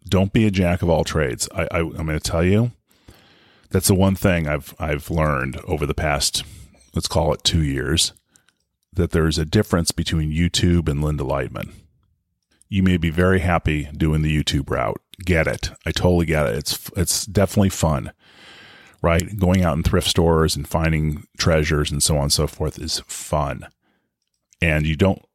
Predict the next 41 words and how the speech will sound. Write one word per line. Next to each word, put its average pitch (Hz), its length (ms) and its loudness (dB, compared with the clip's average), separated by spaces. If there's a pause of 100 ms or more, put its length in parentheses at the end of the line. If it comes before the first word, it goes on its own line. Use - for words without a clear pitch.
(200)
if 92 200 0
you 95 160 6
will 85 100 2
get 87 280 2
to 82 120 2
a 76 40 2
Linda 85 260 2
Lightman 80 440 2
level, 71 340 2
and 71 80 0
I 67 60 -2
keep - 180 -6
on 69 320 -4 (160)
putting 73 180 0
her 71 60 -2
name 71 200 -2
out - 180 -6
there, 58 260 -2 (260)
um, 65 340 -4 (840)
but, 82 260 0
uh, 64 240 0 (800)
she, - 380 0
she - 180 2
may 113 140 2
still 104 200 2
be 80 120 -2
having 73 240 -4
fun, 65 300 -2
don't 78 140 -2
get 73 100 -6
me 67 60 -6
wrong, 69 300 -2
but 78 220 -4
it's 67 200 -4
a 98 40 0
different 85 320 -2
type 78 180 -4
of - 80 -4
fun. 87 260 2
She's 95 300 2
not, 80 280 0